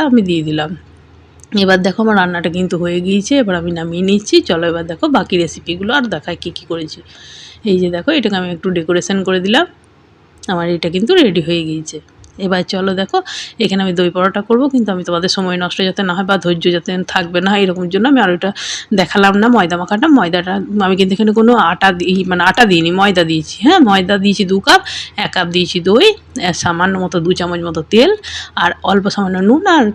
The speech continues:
তোমার নর্মাল জল দিয়ে আর, হুম, চিনি, অল্প সামান্য চিনি দিয়ে ওটাকে আমি মেখে নিয়েছি, নিয়ে রেখে দিয়েছিলাম আধ ঘন্টা মতো রেস্টে। এবার চলো দেখো বেলে নিচ্ছি। এর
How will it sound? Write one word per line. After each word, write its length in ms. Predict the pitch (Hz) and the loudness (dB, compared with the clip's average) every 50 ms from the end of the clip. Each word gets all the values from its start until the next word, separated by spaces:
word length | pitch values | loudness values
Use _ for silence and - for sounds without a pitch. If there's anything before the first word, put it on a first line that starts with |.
| - _ - - | -6 _ -18 -12
তোমার 240 | - 190 175 175 170 165 165 - 196 190 | -10 -6 -6 -6 -6 -6 -6 -6 -2 0
নর্মাল 300 | 180 180 185 190 233 269 262 208 | 0 2 4 6 6 6 6 6
জল 220 | 185 180 170 185 185 | 6 4 4 4 4
দিয়ে 200 | 196 254 320 381 370 302 220 | 4 4 4 4 4 4 4
আর, 100 | 202 196 180 - - - | 2 0 -2 -10 -14 -16
হুম, 200 | - - 190 170 160 - | -10 -6 -6 -6 -6 -4
চিনি, 260 | - 220 214 202 208 185 | 0 0 4 4 4 4
অল্প 180 | 165 165 180 185 185 | 4 0 -2 -2 -4
সামান্য 240 | - 208 208 220 262 | -2 0 0 2 2
চিনি 240 | 254 - 196 175 175 175 | 2 0 0 -2 0 2
দিয়ে 180 | 190 277 359 392 | 2 2 4 4
ওটাকে 200 | 381 247 233 208 240 | 2 2 0 2 2
আমি 100 | 247 247 | 2 4
মেখে 240 | 226 175 156 - 156 | 4 2 0 -2 -4
নিয়েছি, 360 | 156 147 147 147 143 - 156 156 - - - - - - - | -4 -4 -6 -6 -8 -8 -10 -10 -10 -12 -18 -18 -20 -14 -4
নিয়ে 160 | - 214 214 208 202 | 0 2 4 4 4
রেখে 160 | 180 - 208 | 4 4 2
দিয়েছিলাম 340 | 180 196 196 - 262 285 294 | 4 4 2 4 2 2 4
আধ 140 | 254 196 170 | 4 2 0
ঘন্টা 220 | 170 170 170 170 175 | -2 -6 -6 -6 -6
মতো 160 | 175 185 180 285 | -6 -4 -2 0
রেস্টে। 380 | 262 226 156 - - - 156 151 - _ - - - - - - | 2 2 0 -2 -6 -10 -10 -12 -14 _ -20 -20 -18 -16 -10 -6
এবার 180 | 214 202 175 170 - | -4 -4 -4 -4 -4
চলো 220 | - 190 196 196 185 | -2 -2 0 0 0
দেখো 240 | 185 208 214 403 466 440 427 - | -2 -2 0 0 0 0 -2 0
বেলে 260 | 185 196 175 160 151 | 2 2 4 2 2
নিচ্ছি। 360 | 151 151 151 - - - 156 147 - _ _ _ _ _ _ _ _ _ - _ _ _ - | 0 -2 -6 -8 -10 -8 -8 -8 -8 _ _ _ _ _ _ _ _ _ -20 _ _ _ -2
এর 160 | - 214 208 | 2 2 2